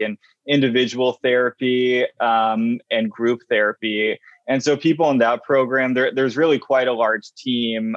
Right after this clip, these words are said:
uh, of staff members who all treat those patients in different ways. Um, and then if someone is just sort of opting to do T M S a la carte for whatever reason,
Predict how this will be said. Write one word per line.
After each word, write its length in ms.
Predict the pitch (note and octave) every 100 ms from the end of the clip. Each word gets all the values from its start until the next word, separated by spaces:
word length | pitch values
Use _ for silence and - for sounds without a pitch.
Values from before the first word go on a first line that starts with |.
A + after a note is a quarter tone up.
| -
uh, 300 | A2 G#2+ G#2
of 180 | A2+ G#2
staff 440 | - - A2+ A2 A2
members 600 | A2 G#2+ G#2+ G#2+ G#2+ -
who 320 | - A2+ G#2+ G#2+ _ -
all 160 | A#2+
treat 500 | A2+ - C3 A#2+ A2+ -
those 220 | A2+ G#2+
patients 440 | - A2+ A2 A2+ -
in 100 | G#2+
different 340 | G2+ - F#2
ways. 540 | G#2+ G2+ G2+ G2+ - -
Um, 400 | A2 G2+ G2+ A2+ A#2+ - _ -
and 180 | C3 C#3
then 100 | C#3
if 100 | C3+
someone 580 | D3 C3+ C3 B2+ B2+ B2+
is 260 | B2+ A#2+
just 340 | G2+ B2+ - -
sort 200 | B2 A#2
of 140 | A2+
opting 420 | - A2+ A2+ A#2+ A2
to 100 | A#2
do 140 | A2
T 240 | G#2 - A#2
M 160 | G#2+
S 200 | G#2 G#2 -
a 60 | G2+
la 160 | F#2+ -
carte 340 | - G2+ G#2 - -
for 120 | A2+
whatever 340 | A2 G#2+ A2
reason, 600 | A2 A2+ A2+ A#2+ A#2+ B2